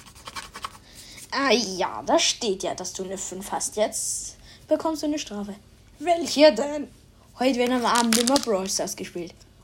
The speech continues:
Speaker 1: Und du darfst nimmer raus mit Squeak spielen.
Speaker 2: Nein, ich will aber raus.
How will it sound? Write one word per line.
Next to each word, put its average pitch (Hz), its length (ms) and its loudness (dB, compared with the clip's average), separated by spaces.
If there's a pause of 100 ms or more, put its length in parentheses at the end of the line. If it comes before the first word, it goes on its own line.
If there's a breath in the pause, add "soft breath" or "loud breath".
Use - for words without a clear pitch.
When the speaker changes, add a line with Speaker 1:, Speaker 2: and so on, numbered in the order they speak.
(100)
Speaker 1:
Und 302 200 2
du 311 100 4
darfst 240 240 2
nimmer 262 200 0
raus 247 220 2
mit 262 140 -2
Squeak 208 320 -4
spielen. 202 300 -4 (340 loud breath)
Speaker 2:
Nein, 339 540 4
ich - 240 -8
will 294 120 -10
aber 320 220 6
raus. 254 640 -2